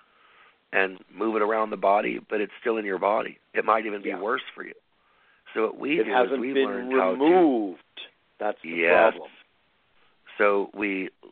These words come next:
Speaker 1: we, first of all, we stir it up, we lift it up, we grab it like a magnet, we turn it into poop, and then it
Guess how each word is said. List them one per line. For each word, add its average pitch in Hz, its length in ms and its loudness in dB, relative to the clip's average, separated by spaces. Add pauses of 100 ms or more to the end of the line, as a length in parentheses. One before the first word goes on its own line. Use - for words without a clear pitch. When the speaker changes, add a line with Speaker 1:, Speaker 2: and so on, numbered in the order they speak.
(120)
Speaker 1:
we, 95 220 -4
first 131 280 0
of 110 60 0
all, 95 160 4
we 90 160 -4 (160)
stir 113 240 0
it 117 80 0
up, 92 240 0 (340)
we 87 220 -2
lift 120 360 0
it 87 120 -4
up, 85 200 2 (520)
we 92 280 -8 (100)
grab 107 460 0
it - 120 -6
like 104 240 -6
a 98 60 -10
magnet, 95 580 -10 (520)
we 90 240 -8 (160)
turn 127 200 -2
it 127 160 -4
into 113 600 -6 (100)
poop, 131 340 -4 (800)
and 98 160 -2
then 95 180 -2
it 85 140 -2